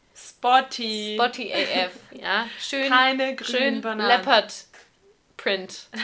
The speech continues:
Speaker 2: Spotty.
Speaker 1: <laughs> Genau. Sonst sind Bananen nicht gesund.
Speaker 2: Ja,
Speaker 1: Aber das
Speaker 2: aber
Speaker 1: haben wir jetzt auch schon öfters gesagt.
Speaker 2: Genau. Ansonsten, du hast immer gefrorene Beeren, ne?
Speaker 1: Hab ich
Speaker 2: Morgens.
Speaker 1: immer,
Speaker 2: Ich
Speaker 1: ja.
Speaker 2: hab kein Gefrierfach, leider.
Speaker 1: Ich liebe das auch zum Beispiel. Ich hab immer diese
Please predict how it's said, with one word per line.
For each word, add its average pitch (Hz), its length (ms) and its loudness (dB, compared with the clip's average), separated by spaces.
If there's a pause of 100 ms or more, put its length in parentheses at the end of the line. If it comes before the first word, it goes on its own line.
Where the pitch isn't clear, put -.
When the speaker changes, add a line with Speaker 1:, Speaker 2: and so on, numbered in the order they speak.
(160)
Speaker 2:
Spotty. 170 680 -2
Speaker 1:
<laughs> - 60 -20
Genau. 214 200 -6 (380)
Sonst 269 300 -2
sind 240 200 -8
Bananen 214 340 -4
nicht 214 260 -12
gesund. 190 520 -10
Speaker 2:
Ja, 175 160 -8 (180)
Speaker 1:
Aber 202 140 -2
das 196 100 0
Speaker 2:
aber 196 80 2
Speaker 1:
haben 196 80 0
wir 196 60 -6
jetzt 185 100 -14
auch 180 80 -12
schon 175 160 -16
öfters 180 300 -16
gesagt. 170 320 -14 (320)
Speaker 2:
Genau. 170 300 -10 (180)
Ansonsten, 202 880 -4 (140)
du 208 260 -8
hast 220 180 -8
immer 190 120 -4
gefrorene 196 400 -4
Beeren, 220 400 -6
ne? 226 300 -12 (160)
Speaker 1:
Hab 208 100 -10
ich 214 80 -8
Speaker 2:
Morgens. 208 120 -10
Speaker 1:
immer, 190 260 -2
Speaker 2:
Ich 202 100 -12
Speaker 1:
ja. 208 180 4
Speaker 2:
hab 202 80 0
kein 190 160 -6 (100)
Gefrierfach, 208 600 -14
leider. 214 340 -18 (160)
Speaker 1:
Ich 208 180 -14
liebe 269 220 -6
das 233 160 -4
auch 208 180 -6
zum 208 120 -12
Beispiel. 220 380 -6 (240)
Ich - 80 -14
hab 214 120 -10
immer 226 160 -4
diese 202 480 -6